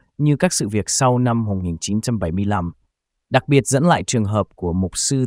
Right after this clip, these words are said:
Tin Lành Ibumbia hồi tháng ba, mà người ta tìm thấy ông trong tư thế treo cổ ở trong nghĩa trang sau nhiều lần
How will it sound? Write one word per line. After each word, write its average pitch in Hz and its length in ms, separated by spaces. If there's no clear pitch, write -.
Tin 131 160
Lành 98 320
Ibumbia 113 760
hồi 87 300
tháng 107 260
ba, 113 340
mà 123 100
người 120 140
ta 131 400
tìm 110 180
thấy 110 220
ông 123 360
trong 113 200
tư 117 220
thế 107 280
treo 123 220
cổ - 540
ở 80 140
trong 101 240
nghĩa 98 180
trang 107 340
sau 127 240
nhiều 120 160
lần 87 260